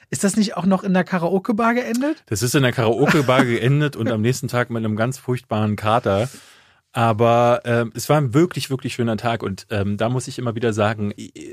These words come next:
Speaker 2: ja, ich weiß, ich bin manchmal sehr laut, was meine Zweifel angeht und manche würden mürrisch dazu sagen, aber ich würde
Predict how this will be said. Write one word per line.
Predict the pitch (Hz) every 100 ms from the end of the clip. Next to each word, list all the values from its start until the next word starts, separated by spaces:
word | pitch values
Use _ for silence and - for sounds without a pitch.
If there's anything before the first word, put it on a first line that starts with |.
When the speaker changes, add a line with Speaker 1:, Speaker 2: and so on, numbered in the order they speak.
| - -
Speaker 2:
ja, | 127 120 156 160
ich | - -
weiß, | 127 147
ich | -
bin | 139 147 156 156
manchmal | 117 135 135 135 131 127 117 - - - 120
sehr | 113 123 120 117 - _ _ _
laut, | 117 107 101 160 185 117
was | 123 -
meine | 120 117
Zweifel | - 113 147 156 170
angeht | 156 160 170 170
und | - 120 -
manche | 117 123 123 110
würden | 117 113 117
mürrisch | 156 156 -
dazu | 147 156
sagen, | 139 135 135 139 - _ _ -
aber | 113 117
ich | -
würde | 135 139 135